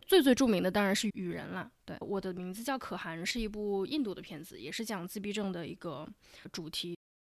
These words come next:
还有一个剧好像是日本拍了之后，然后又转成英剧，叫《良医》，他其实是算在谱系里面，算是雅斯伯格综合症还是学者综-，症候群的，我们可以称之为天才的一个医生，他的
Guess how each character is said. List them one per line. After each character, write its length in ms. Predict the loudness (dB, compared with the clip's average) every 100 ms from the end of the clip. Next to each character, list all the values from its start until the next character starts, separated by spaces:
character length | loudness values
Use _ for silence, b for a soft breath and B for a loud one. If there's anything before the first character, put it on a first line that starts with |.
| -2
还 160 | 2
有 300 | 4 4 4
一 100 | 2
个 480 | 2 4 6 6 4 0
剧 580 | 0 2 4 2 -2 -4
好 140 | -2
像 200 | 0 2
是 320 | 2 4 4 2 -4 -4
日 120 | 0
本 360 | 0 -2 -10 -2
拍 220 | 0 2
了 100 | 0
之 120 | 0 -2
后， 120 | -2
然 140 | -4
后 160 | -2 0
又 320 | 0 -2 -4
转 200 | -6 -6
成 160 | -6 -4
英 200 | -4 -4
剧， 140 | -4
叫 100 | -6
《良 220 | -6 -6 -6
医》， 320 | -6 -6 -10 _ _ _ -10
他 140 | 0 2
其 180 | 4 2
实 220 | 2 2
是 180 | 0 0
算 220 | 0 2
在 140 | 2
谱 180 | 0 -2
系 180 | -2 -2
里 80 | -6
面， 220 | -8 -8
算 340 | -6 -2 -2
是 180 | 0 -2
雅 140 | -2
斯 120 | -4 -6
伯 100 | -6
格 80 |
综 140 | -6 -6
合 120 | -6
症 320 | -6 -8 -10 -12
还 160 | -8 -4
是 140 | -4
学 180 | -2 -2
者 300 | -2 -4 -6
综-， 200 | -8 -8 -12 _
症 160 | -4 -2
候 140 | -4
群 240 | -4 -6
的， 220 | -4 -6 2
我 120 | 4
们 100 | 6
可 140 | 6 8
以 60 |
称 200 | 10 8
之 60 | 8
为 120 | 6
天 220 | 6 4
才 200 | 4 0
的 60 | 0
一 140 | 0
个 280 | 0 0 0
医 120 | 2 4
生， 340 | 4 2 -2 -6
他 160 | -6 -4
的 340 | -4 -4 -8